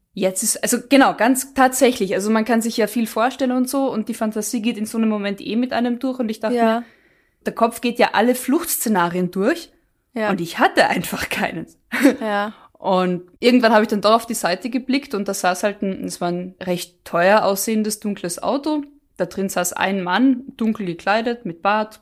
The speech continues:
Speaker 1: keine Ahnung, und hat mich fixiert. Und ich hab dann nur, ich hab kurz rübergeschaut, hab wieder,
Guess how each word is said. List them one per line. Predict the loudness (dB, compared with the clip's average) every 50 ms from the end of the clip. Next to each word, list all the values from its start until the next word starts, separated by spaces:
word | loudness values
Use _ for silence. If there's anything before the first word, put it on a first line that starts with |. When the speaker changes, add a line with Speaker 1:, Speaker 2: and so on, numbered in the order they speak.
| _ -16
Speaker 1:
keine | -12 -10 -8 -8 -6
Ahnung, | -6 -6 -6 -8 -10 -12 -16 _ _ _ _ _ _ _ _
und | -4 -2
hat | -2 -2 -2
mich | -4 -6 -6
fixiert. | -6 -6 -6 -6 -4 -4 -4 -4 -6 -10 -20 _ _ _ _ _
Und | -6 -4 -2 -2
ich | 0 2 2
hab | 2 2 2
dann | 0 2 2 4
nur, | 4 4 2 2
ich | 2 0
hab | -2 -2 -2
kurz | -2 -4 -2 -2 -2
rübergeschaut, | -2 0 0 -2 -2 0 0 0 0 0 -4
hab | -8 -6 -4
wieder, | -2 -2 -2